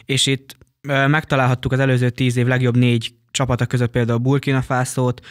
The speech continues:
a Kongói Demokratikus Köztársaságot, Malit és például Zambiát is. És emellett szerintem mondjuk el, hogy például ebben a csoportkörben is voltak meglepetések.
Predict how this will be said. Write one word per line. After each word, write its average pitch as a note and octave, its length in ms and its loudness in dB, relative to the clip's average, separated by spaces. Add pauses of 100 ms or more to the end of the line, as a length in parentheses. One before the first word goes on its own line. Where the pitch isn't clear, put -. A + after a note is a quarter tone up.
(200)
a - 120 -10
Kongói C#3+ 300 2
Demokratikus C3 580 0
Köztársaságot, A#2+ 920 -2
Malit C3+ 360 2
és B2 120 0
például B2+ 340 0
Zambiát A#2+ 640 2
is. B2+ 220 -4 (560)
És C#3 220 0
emellett C#3+ 400 2
szerintem C#3 400 0
mondjuk D3 360 2
el, C3 140 2
hogy C3 140 0
például C3+ 320 0
ebben G3+ 180 0
a C#3 60 2
csoportkörben A#2+ 600 0
is A#2 120 2
voltak A#2 340 0
meglepetések. A#2 880 0